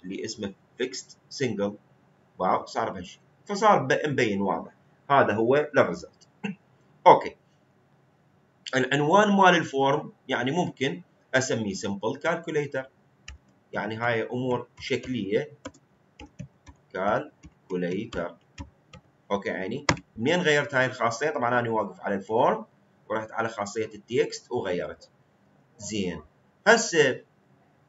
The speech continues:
نتناقش أنا وياكم. إحنا كم عملية عندنا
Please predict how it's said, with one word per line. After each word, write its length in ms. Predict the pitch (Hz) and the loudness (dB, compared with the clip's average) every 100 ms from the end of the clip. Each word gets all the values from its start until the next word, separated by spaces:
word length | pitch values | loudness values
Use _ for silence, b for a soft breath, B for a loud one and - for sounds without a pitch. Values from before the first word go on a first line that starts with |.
| 165 | -4
نتناقش 560 | 165 151 180 180 156 | 0 4 4 4 0
أنا 200 | 107 113 | -2 -4
وياكم. 420 | 98 87 90 101 - | -4 -6 -8 -12 -2
إحنا 220 | 202 196 180 | 0 2 2
كم 240 | 202 240 | 4 4
عملية 480 | - 196 180 160 139 | 4 2 4 4 4
عندنا 440 | 131 123 123 113 | 2 -2 -4 -6